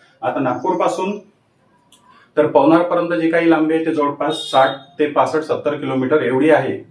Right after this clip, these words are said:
आणि पवनार जे आहे, पवनार जे काही, अ, गाव आहे, जे काही एरिया आहे, जो काही भाग आहे तो, अ, समृद्धी महामार्गापासून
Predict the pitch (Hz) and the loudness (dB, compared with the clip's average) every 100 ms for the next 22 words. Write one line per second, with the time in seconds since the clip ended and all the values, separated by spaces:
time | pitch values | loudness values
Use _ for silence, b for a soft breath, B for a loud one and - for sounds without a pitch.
0 | _ B B _ - - - 127 151 165 | _ B B _ -6 -4 0 2 4 4
1 | 160 165 160 - - - 131 147 156 160 | 4 2 2 0 -4 -4 0 0 0 0
2 | 160 160 160 160 - 110 117 117 135 160 | 0 2 0 -2 -4 -2 -2 2 2 2
3 | 156 151 135 143 156 165 b b b 127 | 0 -2 -4 0 0 -2 b b b -4
4 | 139 185 175 160 165 139 151 151 147 123 | 0 2 2 0 -2 -4 -4 -2 0 0
5 | 113 113 - - - 147 165 - - - | -2 -6 -12 -20 -2 0 2 -2 -12 -12
6 | 120 120 127 127 143 156 190 196 196 180 | -6 -4 -4 -2 -2 0 0 -2 0 2
7 | 165 160 151 165 151 - 165 | 4 4 2 0 0 0 -2